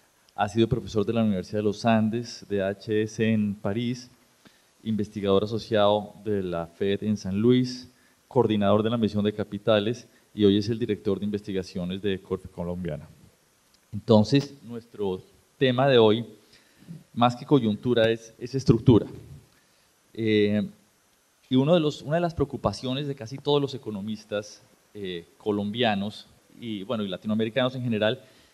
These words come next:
es el problema de el crecimiento. Venimos de varios años de crecimiento acelerado y, eh, bueno, y llevamos ya un par de años creciendo muy poco.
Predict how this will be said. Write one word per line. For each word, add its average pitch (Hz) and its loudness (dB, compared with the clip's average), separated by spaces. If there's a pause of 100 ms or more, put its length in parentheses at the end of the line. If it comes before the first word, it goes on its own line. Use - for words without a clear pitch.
(260)
es 131 2
el 156 4
problema 143 6
de 139 2 (440)
el 127 -4
crecimiento. 127 -2 (480)
Venimos 123 -4 (380)
de 110 0
varios 117 -2
años 147 -6
de 120 -10
crecimiento 107 -8
acelerado 135 2 (1300)
y, 147 2
eh, 92 -4
bueno, 117 0 (500)
y 120 -6
llevamos 123 4
ya 127 0
un 135 -12
par 131 2
de 135 -4
años 123 -4
creciendo 120 -4
muy 135 -4
poco. - 2